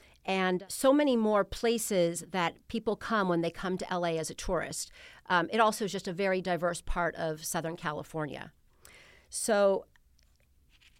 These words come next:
before we skip into who he is, I wanna just say he is also a candidate who is running to become the next senator from California to the U S Senate.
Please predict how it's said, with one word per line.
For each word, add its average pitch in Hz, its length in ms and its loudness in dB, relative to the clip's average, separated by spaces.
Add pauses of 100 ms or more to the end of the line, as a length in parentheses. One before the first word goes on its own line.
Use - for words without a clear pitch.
(460)
before 226 300 0
we 226 320 0
skip - 400 -4
into 190 380 -2
who 208 200 -4
he 190 200 -2
is, 160 240 -4
I 156 60 -8
wanna 165 260 -6
just 175 200 -10
say 220 180 -4
he 202 160 -8
is 165 160 -8
also 277 560 -4
a 196 60 -8
candidate 196 600 -6 (180)
who 208 100 -4
is 190 140 -8
running 180 260 -4
to - 80 -16
become 190 320 -6
the 180 60 -4
next 175 440 -6
senator 170 560 -6 (800)
from 202 320 0
California 202 680 -4
to 170 320 -8
the 208 140 -8
U 220 180 0
S 180 140 0
Senate. 156 400 -6